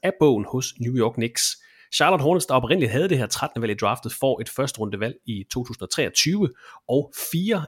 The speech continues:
anden runde draft picks i den her handel. Og New York Knicks skaber altså økonomisk plads og får faktisk også et, øh, første runde draft pick med i den her handel. Det var et draft pick, som, øh, Detroit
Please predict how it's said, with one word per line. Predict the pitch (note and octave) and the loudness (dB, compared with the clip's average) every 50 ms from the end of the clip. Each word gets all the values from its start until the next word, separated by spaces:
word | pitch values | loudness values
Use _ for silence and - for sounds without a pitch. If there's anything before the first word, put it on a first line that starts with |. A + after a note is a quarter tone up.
| _ - | _ -2
anden | B2+ B2 C#3 E3+ F3 | 0 2 2 4 2
runde | D3+ - A2 A#2 A2 A2 | 2 2 2 2 2 0
draft | G#2 - G#2 A2+ B2+ - - | 0 0 0 0 0 -2 -4
picks | B2 A2 - - | -8 -8 -6 -6
i | |
den | A#2 A2+ G#2+ | -6 -6 -4
her | G#2+ G#2 | -4 -6
handel. | G2+ A2+ A2 G2 E2+ - _ - | -4 -4 -4 -4 -4 -8 _ -4
Og | - C#3 G3 A3 - - _ _ _ _ - - | 2 2 2 2 2 -4 _ _ _ _ 0 2
New | D#3 F#3+ | 2 4
York | F#3 F3 F3+ - | 4 2 2 2
Knicks | C#3 C#3+ E3 - - - - - | 2 0 0 0 -4 -4 -2 -2
skaber | - - - B2 B2 A#2+ B2 F2 | -4 -2 0 -2 0 0 0 0
altså | A#2 A2+ A2 - G2+ - _ - | 0 -2 -2 -4 -8 -8 _ -6
økonomisk | C#3+ B2 - A#2+ C#3+ E3 C#3 A2+ - - - - | -6 -2 0 0 0 2 0 0 -2 -4 -6 -4
plads | - C#3+ E3 - - - - _ _ _ _ _ - A2 | -4 -2 -2 -2 -4 -4 -6 _ _ _ _ _ 0 2
og | A#2+ E3+ G#3+ - - _ - - | 4 4 4 2 -6 _ -10 0
får | - D#3 B2+ A2+ | 2 2 2 4
faktisk | - B2+ B2 A#2+ - | 2 0 0 0 0
også | A#2+ C3+ C3 - A#2+ | 0 0 0 -2 -6
et, | A2 - - | -8 -6 -4
øh, | G2+ G2 - | -6 -6 -2
første | - C3 B2+ - | -4 -4 -4 -2
runde | A#2 A2 G#2 - | -6 -6 -4 -2
draft | - A2+ C3+ - - | 0 -2 -2 -2 -4
pick | - A#2+ A#2+ | -8 -6 -4
med | A#2 A#2+ A#2+ | -4 -4 -4
i | C3 | -2
den | A#2+ A#2 A2 | -2 -2 -2
her | G#2+ | -2
handel. | G2 - C#3 A#2+ G2+ G2 | -2 -2 0 0 0 -2
Det | A2+ A2 | -2 -2
var | G2+ - | -2 -4
et | A2+ - - | -6 -4 0
draft | A#2 A2+ A2+ - - | 0 0 0 -2 -6
pick, | B2 - | -8 -6
som, | - A2+ G#2+ G2+ G2+ | -6 -6 -6 -6 -6
øh, | G2 - | -6 -6
Detroit | A2 - - A#2+ A#2+ C#3+ - | -4 -4 -2 -2 -2 -2 -4